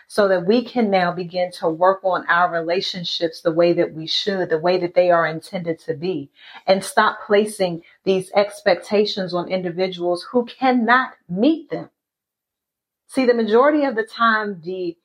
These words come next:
disappointments that we begin to have are coming from the expectations that we have now placed on individuals knowingly and unknowingly.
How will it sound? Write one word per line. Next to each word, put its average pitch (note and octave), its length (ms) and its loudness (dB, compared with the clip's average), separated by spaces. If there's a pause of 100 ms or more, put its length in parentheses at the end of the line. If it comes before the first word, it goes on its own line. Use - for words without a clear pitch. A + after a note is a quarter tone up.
(200)
disappointments A3 840 0
that F#3+ 220 2
we G#3+ 140 0
begin F#3 400 -2
to - 120 -10
have A3+ 500 2 (260)
are E3+ 120 2
coming C4 380 2
from G#3+ 220 2
the - 160 0
expectations G3 880 0
that F3 180 4
we A3 200 2
have G3+ 180 -2
now F#3 240 2
placed A3+ 540 0
on F#3+ 200 -2
individuals F3 840 -4
knowingly B3+ 680 2
and A3 240 -2
unknowingly. F#3+ 640 0